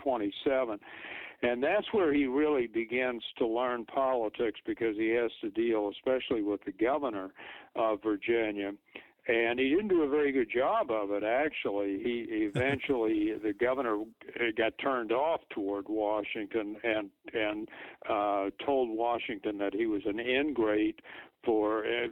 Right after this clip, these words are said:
Speaker 1: despite everything the governor had done for him,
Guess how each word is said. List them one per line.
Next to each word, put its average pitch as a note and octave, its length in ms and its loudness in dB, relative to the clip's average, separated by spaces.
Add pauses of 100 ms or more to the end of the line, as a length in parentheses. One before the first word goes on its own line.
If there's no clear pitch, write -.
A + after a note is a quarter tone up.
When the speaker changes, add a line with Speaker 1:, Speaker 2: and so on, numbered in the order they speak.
(140)
Speaker 1:
despite C3 440 0
everything A#2 400 0
the G#2 80 -2
governor A2+ 440 -2
had F#2+ 140 -6
done B2 420 -2
for G#2+ 340 0
him, G2+ 160 -6